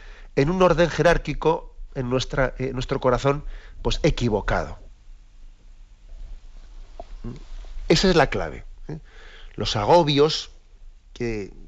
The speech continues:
que nos, que nos privan de, de la paz interior vienen de ahí. No de tener problemas, sino de que los problemas los afrontemos de una manera,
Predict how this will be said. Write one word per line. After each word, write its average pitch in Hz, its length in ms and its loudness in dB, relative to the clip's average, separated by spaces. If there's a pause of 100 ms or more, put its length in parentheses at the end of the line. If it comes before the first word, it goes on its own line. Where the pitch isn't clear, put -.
(140)
que 117 120 -6
nos, 110 240 -6 (160)
que - 100 -10
nos - 160 -6
privan 160 460 4
de, 127 200 4 (200)
de 131 80 6
la 120 160 4
paz 165 200 4
interior 135 460 2
vienen 156 400 2
de 117 140 2
ahí. 95 180 -2 (460)
No 165 280 4
de 196 120 6
tener 147 400 2
problemas, 123 720 2 (920)
sino 131 280 0
de 131 80 2
que 135 80 0
los 127 160 2
problemas 165 480 2 (200)
los 127 180 0
afrontemos 131 680 2
de 135 160 -4
una 139 120 2
manera, 143 400 4